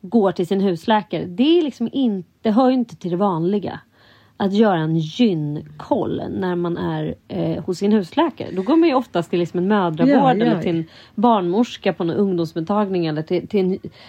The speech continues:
Speaker 1: men liksom, är det akut så är det akut.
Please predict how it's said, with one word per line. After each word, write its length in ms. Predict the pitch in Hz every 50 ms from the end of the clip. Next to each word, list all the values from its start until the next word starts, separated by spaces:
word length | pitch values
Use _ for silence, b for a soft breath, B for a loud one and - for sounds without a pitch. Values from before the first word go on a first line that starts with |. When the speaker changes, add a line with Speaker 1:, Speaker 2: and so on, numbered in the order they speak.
| B B B B
Speaker 1:
men 220 | 240 247 254 247
liksom, 420 | 240 233 - - 226 208 208 202
är 220 | - 233 277 311 311
det 60 | 294
akut 460 | 247 - - - 294 294 254 226 -
så 100 | - -
är 120 | 170 165 160
det 60 | 160
akut. 600 | 156 - - - 170 - - - - _ - -